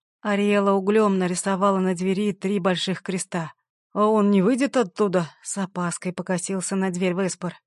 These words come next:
"Нет", — уверенно ответила Ариэла. "Големы, как и механики, как правило, привязаны к определённому месту". "А если нет?" "Тогда дело плохо", — ответил за девушку Ванфар. "Если голем не прикован заклинанием к одному месту, значит, он нацелен на выполнение какой-то определённой задачи,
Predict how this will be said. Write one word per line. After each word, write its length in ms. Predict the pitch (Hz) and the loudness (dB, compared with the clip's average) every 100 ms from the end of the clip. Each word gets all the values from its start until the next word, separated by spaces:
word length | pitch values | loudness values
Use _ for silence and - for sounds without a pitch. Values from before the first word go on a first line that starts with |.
| _ _ 214 | _ _ -4
"Нет", — 440 | 226 214 180 - _ _ _ | 0 0 -2 -8 _ _ _
уверенно 540 | 240 226 202 190 185 185 | -2 0 0 0 0 -2
ответила 420 | 185 185 202 190 | -2 -4 -2 -2
Ариэла. 460 | 190 180 170 170 _ | -2 -2 -4 -8 _
"Големы, 520 | 202 262 247 240 220 208 | -4 0 2 2 0 -2
как 260 | 214 208 | -4 -2
и 20 | |
механики, 680 | 208 208 202 214 214 196 202 | -2 -2 -2 -4 -2 -4 -6
как 200 | 196 196 | -4 -4
правило, 360 | 214 208 202 202 | 0 0 2 0
привязаны 520 | 190 202 208 196 196 | -2 -2 0 0 -2
к 80 | 190 | -2
определённому 600 | 185 180 196 196 202 202 | -6 -4 -2 0 0 0
месту". 460 | 202 175 - 165 - _ _ - | 0 -2 -4 -10 -10 _ _ -6
"А 120 | 185 | -2
если 320 | 196 190 208 | 0 0 0
нет?" 380 | 214 190 170 175 _ _ _ _ _ | 0 2 0 -4 _ _ _ _ _
"Тогда 540 | - 226 180 208 285 302 | -4 -4 0 0 0 -2
дело 360 | 240 285 302 | 0 0 0
плохо", — 580 | - 254 240 247 269 233 220 | 0 4 4 2 -2 -2 -6
ответил 420 | 185 185 185 185 | -4 -4 -4 -2
за 120 | 196 | -2
девушку 420 | 185 190 185 - | 0 -2 -2 -2
Ванфар. 520 | 190 185 - 175 165 _ | 0 0 -2 -4 -4 _
"Если 380 | 185 220 262 240 | -2 0 2 0
голем 440 | 226 254 247 233 220 | 2 2 4 2 2
не 120 | 208 | 0
прикован 500 | 208 202 220 226 208 | -2 -2 0 0 0
заклинанием 720 | 202 202 208 214 226 214 202 | 0 0 0 2 2 0 0
к 80 | 214 | 0
одному 320 | 208 208 202 | 0 2 2
месту, 420 | 214 240 - 220 | 2 0 0 -2
значит, 560 | 160 170 185 190 208 208 | 0 0 -2 -2 -2 0
он 160 | 214 | 0
нацелен 540 | 226 214 190 202 226 226 | 0 -2 -4 -2 0 2
на 80 | |
выполнение 640 | 208 190 196 175 190 214 208 | 2 2 0 0 -2 -2 -2
какой-то 460 | 196 180 196 202 | -4 -2 -4 0
определённой 520 | 202 202 196 185 202 208 | -2 0 0 0 0 0
задачи, 580 | 208 180 185 180 185 | 0 0 -2 -2 -6